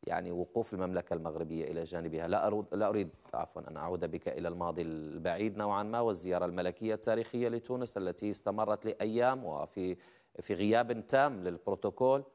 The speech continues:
وجلسات هنا وهناك، جولات في شارع الحبيب بورقيبة،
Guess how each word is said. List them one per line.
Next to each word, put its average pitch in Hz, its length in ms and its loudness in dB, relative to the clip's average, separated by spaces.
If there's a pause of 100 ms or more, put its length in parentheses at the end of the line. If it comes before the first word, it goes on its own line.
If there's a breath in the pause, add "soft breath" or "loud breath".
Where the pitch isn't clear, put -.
(500)
وجلسات 80 1500 4
هنا 92 340 0
وهناك، 87 600 2
جولات 90 500 2
في - 120 -8
شارع 87 280 0
الحبيب 90 380 -2
بورقيبة، 117 540 2